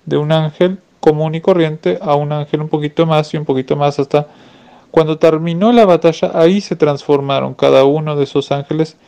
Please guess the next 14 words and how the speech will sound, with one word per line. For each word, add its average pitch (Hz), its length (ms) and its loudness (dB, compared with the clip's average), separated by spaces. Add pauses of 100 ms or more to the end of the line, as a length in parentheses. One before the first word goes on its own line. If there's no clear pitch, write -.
(200)
en 147 160 -2
su 147 180 0
estado 147 460 4
original 147 600 -2 (340)
que 135 180 -2
quedaron, 123 460 4 (340)
serafín, 160 680 0 (540)
querubín, 147 540 -2 (360)
trono 147 380 0
o 143 80 -6
lo 135 100 2
que 123 120 -4
sea. - 220 -12 (1080)
Em, 143 720 4